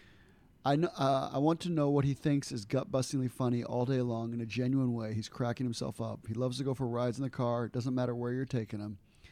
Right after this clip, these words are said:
The George of the Jungle star shares Griffin, who is now twenty, with Smith, along with their two other sons, Holden and Leon. Since their split in two thousand eighteen, two thousand eight, I paid more attention to my professional life than my personal one.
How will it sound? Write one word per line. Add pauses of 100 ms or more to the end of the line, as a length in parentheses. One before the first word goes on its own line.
(280)
The
George
of
the
Jungle
star
shares
Griffin, (320)
who
is
now
twenty,
with
Smith,
along
with (400)
their
two
other
sons,
Holden
and
Leon. (640)
Since
their
split
in
two
thousand
eighteen, (300)
two
thousand (120)
eight, (580)
I
paid
more
attention
to
my
professional
life
than
my
personal
one.